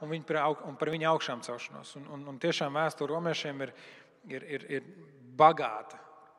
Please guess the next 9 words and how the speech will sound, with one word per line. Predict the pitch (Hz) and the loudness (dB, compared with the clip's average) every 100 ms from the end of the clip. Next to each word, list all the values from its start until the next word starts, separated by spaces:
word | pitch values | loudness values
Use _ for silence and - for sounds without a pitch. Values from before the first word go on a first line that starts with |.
| - | -2
piesātināta | 170 - 156 113 - 131 117 113 - 139 | 0 0 -2 -4 -8 -14 -12 -14 -16 -14
ar, | 147 131 | -10 -10
ar, | - - - - | -12 -20 -20 -20
nu, | |
tur, | 131 180 165 | -6 0 2
liekas, | 165 - | 2 2
Pāvils | 165 165 180 160 - | 6 6 6 2 -2
ir | 139 | 0
veltījis | 165 165 151 127 | 2 2 -4 -10